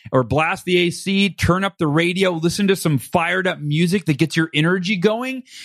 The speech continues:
and your motivation as you continue to act your way into feeling, you start to feel more and more motivated.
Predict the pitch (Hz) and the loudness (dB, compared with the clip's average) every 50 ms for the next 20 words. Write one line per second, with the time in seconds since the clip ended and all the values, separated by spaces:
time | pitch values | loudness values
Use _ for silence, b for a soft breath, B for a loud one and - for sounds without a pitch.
0 | B B B B 160 170 165 151 143 139 156 170 185 156 160 156 160 160 - 175 | B B B B 2 2 2 2 2 2 2 2 0 0 0 0 0 0 -2 0
1 | 170 151 127 143 147 - 156 139 139 - 160 165 175 180 175 - 175 - - _ | 0 0 0 -2 -2 0 0 0 0 0 0 0 0 0 0 0 0 -2 -2 _
2 | _ _ _ _ - 165 185 202 170 147 180 - - - - - - - _ _ | _ _ _ _ -4 -2 -2 -2 -2 -4 -6 -10 -14 -20 -20 -20 -20 -20 _ _
3 | _ - 143 160 165 160 143 131 139 147 156 160 160 165 160 165 143 - _ _ | _ 2 2 4 4 2 0 -2 0 0 2 2 2 2 0 0 -2 -4 _ _
4 | - 220 240 240 208 180 165 156 143 147 151 143 - 175 165 - - 160 - - | 0 2 2 2 0 0 -2 0 0 0 0 0 0 0 -2 -2 -4 -8 -8 -8
5 | - - 156 160 170 175 180 180 160 139 131 127 131 139 139 135 139 143 147 147 | -6 -2 2 4 4 4 2 2 0 0 0 2 2 2 2 2 2 2 2 2
6 | 156 156 196 233 240 165 - - - 85 - - - | 2 2 0 0 -2 -2 -4 -6 -6 -8 -12 -14 -14